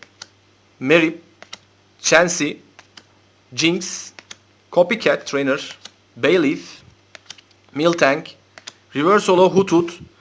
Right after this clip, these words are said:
Oo, yok artık. Bu ne ya?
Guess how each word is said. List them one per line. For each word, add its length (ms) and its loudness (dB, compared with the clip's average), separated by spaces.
Oo, 840 12
yok 240 8
artık. 520 8
Bu 80 4
ne 60 10
ya? 520 8